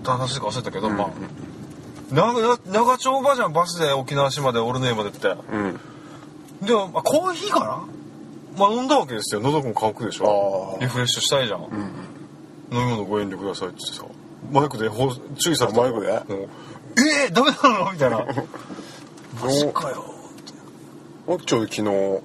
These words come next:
Speaker 2: あの、バス乗ってて、
Speaker 1: うん。
Speaker 2: ちょっと一区間だけ乗ったわけさ。
Speaker 1: うん。
Speaker 2: あ、に、一区、一区間だけだったけど乗って、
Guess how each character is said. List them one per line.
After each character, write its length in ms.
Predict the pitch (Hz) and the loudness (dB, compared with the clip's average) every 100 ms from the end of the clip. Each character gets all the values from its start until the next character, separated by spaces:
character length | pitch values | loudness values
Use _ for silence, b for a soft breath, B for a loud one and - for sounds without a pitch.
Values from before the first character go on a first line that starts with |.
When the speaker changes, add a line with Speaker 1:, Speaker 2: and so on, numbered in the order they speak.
| - - - | -8 -14 -4
Speaker 2:
あ 60 | |
の、 440 | 95 90 90 - - - - - - - - - 107 | -2 -2 -4 -8 -10 -14 -18 -18 -18 -20 -18 -6 0
バ 140 | 110 | 0
ス 100 | 110 | 0
乗 300 | 104 101 101 | -6 -4 -6
っ 20 | |
て 220 | - - | -8 -10
て、 320 | - 120 101 - | 0 2 2 -4
Speaker 1:
う 80 | 107 | -8
ん。 120 | 90 - - - - - - - - - - - B B - - - | -10 -14 -18 -20 -20 -20 -20 -20 -20 -20 -20 -16 B B -18 -20 -10
Speaker 2:
ち 40 | 135 | -6
ょ 20 | |
っ 20 | |
と 100 | 123 110 - | -4 -6 -4
一 240 | - 156 | 0 2
区 120 | - - | 2 4
間 260 | 147 156 | 2 4
だ 100 | 139 | 0
け 120 | - | 0
乗 120 | 98 92 | -4 -4
っ 20 | |
た 140 | 82 | -4
わ 80 | 80 | -6
け 60 | - | -8
さ。 120 | - - | -12 -4
Speaker 1:
う 80 | 139 | -2
ん。 100 | 98 | 0
Speaker 2:
あ、 80 | 98 | -2
に、 320 | 104 107 101 - - - - - | -2 -2 -4 -10 -14 -14 -14 -18
一 240 | - 131 120 | -8 -6 -6
区、 140 | - | -8
一 200 | - 127 | -6 -6
区 120 | - | 0
間 180 | 131 127 | 2 2
だ 80 | 120 | 0
け 100 | 101 | 0
だ 60 | |
っ 40 | 92 | -2
た 60 | |
け 60 | 92 | -2
ど 100 | 98 | -2
乗 120 | 110 | -2
っ 40 | 110 | -4
て、 440 | - 131 123 | 0 2 4